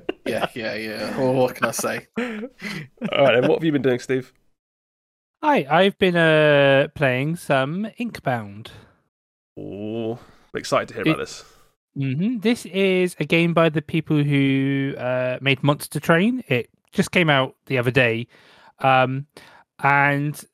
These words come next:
Speaker 3: uh, I'm actually, like, having a lot of fun with this. So this game is, uh, first and foremost, it's a roguelike. Um, s-, you know, um, but it is,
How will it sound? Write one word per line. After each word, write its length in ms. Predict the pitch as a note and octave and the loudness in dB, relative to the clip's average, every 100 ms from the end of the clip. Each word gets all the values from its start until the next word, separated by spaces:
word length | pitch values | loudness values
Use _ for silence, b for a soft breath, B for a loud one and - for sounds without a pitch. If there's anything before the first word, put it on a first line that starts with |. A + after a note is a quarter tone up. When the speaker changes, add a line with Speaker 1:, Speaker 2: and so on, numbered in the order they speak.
| - | -4
Speaker 3:
uh, 380 | C#3 C3 B2 - _ _ _ _ _ - | -2 -2 -4 -6 _ _ _ _ _ 0
I'm 180 | A3+ | 2
actually, 360 | D#4 B3 - D4 | 4 2 2 4
like, 160 | A#3+ F3 | 2 0
having 220 | G#3+ A3 | -2 0
a 40 | |
lot 60 | G#3+ | 0
of 60 | |
fun 160 | G3+ F#3 | 2 2
with 120 | D#3 | 0
this. 300 | C3+ A#2 - | -2 -6 -6
So 340 | D#3 G3 F3+ F3+ - - | -2 2 4 2 -2 -18
this 400 | G#3+ G3+ F#3+ A3 | -12 -4 -2 0
game 320 | - G#3 G3+ | 2 4 2
is, 580 | D#3+ D#3+ D#3+ D#3 D3 - _ - | 2 2 4 4 0 -6 _ 2
uh, 220 | D3 D3 | 4 4
first 300 | F3+ A#3 A#3 | 4 2 2
and 80 | A3 | 2
foremost, 400 | G3+ E3+ D3+ D#3 | 4 4 2 -2
it's 180 | D3 | -4
a 40 | C#3 | 0
roguelike. 640 | B2+ A2 B2 A2+ A#2 - - b b b b - | 0 0 -2 -4 -6 -14 -20 b b b b -6
Um, 520 | C3 C3 B2 A#2+ B2 - | 2 4 4 0 -8 -14
s-, 180 | - - - | -18 -20 -6
you 160 | E3+ | -2
know, 320 | C#3 A2+ A2 B2+ - | -2 -2 -6 -12 -6
um, 240 | C3+ B2+ | -4 -2
but 160 | C#3 D3 | 0 0
it 140 | D#3+ | 2
is, 400 | E3 D#3 D3 - | 2 0 -2 -10